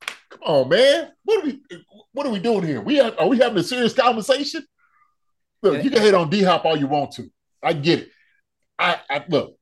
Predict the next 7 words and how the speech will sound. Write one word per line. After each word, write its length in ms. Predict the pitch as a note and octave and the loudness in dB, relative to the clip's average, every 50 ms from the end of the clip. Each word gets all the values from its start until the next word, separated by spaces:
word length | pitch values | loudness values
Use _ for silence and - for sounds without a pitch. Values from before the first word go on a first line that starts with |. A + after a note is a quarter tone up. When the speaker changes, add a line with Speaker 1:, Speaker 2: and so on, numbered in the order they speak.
| _ _ _ _ _ _ _ _ _ _ _ _ _ _ _ _ _ _ _ _ _ _ _ _ _ _ _ _ _ _ _ _ _ _ _ _ - - | _ _ _ _ _ _ _ _ _ _ _ _ _ _ _ _ _ _ _ _ _ _ _ _ _ _ _ _ _ _ _ _ _ _ _ _ -2 0
Speaker 1:
I'm, 260 | D#3+ F#3 G3 G3 F3+ | 2 2 2 0 0
I'm 240 | D#3+ F3 F#3+ F#3+ F3+ | -2 -2 -2 0 -2
one 320 | F3 E3+ D#3+ D3 C#3 B2+ | -2 0 0 0 0 0
that 180 | A#2 A#2 A2 - - | 0 -2 -2 -2 -2
I, 220 | A2+ A#2+ B2 A#2+ - _ _ _ - | -2 -2 -2 -4 -8 _ _ _ -6
I 100 | G#2+ A#2+ | -4 -4
love 380 | B2+ B2 B2+ C3 C3 B2+ B2 | -2 0 2 2 2 2 0